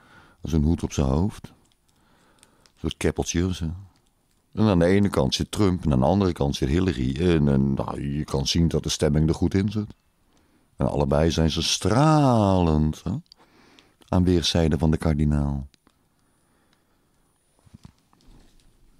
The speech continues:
Dat is op mijn werk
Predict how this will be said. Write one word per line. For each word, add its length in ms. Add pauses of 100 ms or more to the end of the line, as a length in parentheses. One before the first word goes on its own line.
(1500)
Dat 120
is 160
op 240
mijn 300
werk 400